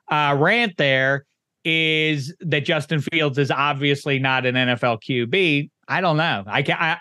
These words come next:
I, T B D on that, but he is a specimen, and so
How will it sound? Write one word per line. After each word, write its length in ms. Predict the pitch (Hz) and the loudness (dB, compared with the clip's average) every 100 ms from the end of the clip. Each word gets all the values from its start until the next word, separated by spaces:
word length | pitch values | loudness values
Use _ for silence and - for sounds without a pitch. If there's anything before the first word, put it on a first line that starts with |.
| - | -2
I, 240 | 170 170 170 | -2 -4 -4
T 220 | 208 247 | 0 2
B 180 | 233 208 | 4 2
D 240 | 196 220 | 4 4
on 220 | 175 151 151 | 2 0 0
that, 420 | 175 160 147 135 | 0 0 -2 -2
but 200 | 143 143 _ | -2 -2 _
he 500 | 143 139 165 165 165 175 | -6 -2 2 2 2 0
is 280 | 170 147 180 | -2 0 -2
a 100 | 139 | -4
specimen, 800 | - 214 220 - 131 127 131 135 _ _ _ _ | -4 -2 -2 -2 -2 0 -2 -6 _ _ _ _
and 160 | 156 151 | -2 0
so 480 | 156 139 139 139 | 0 2 2 0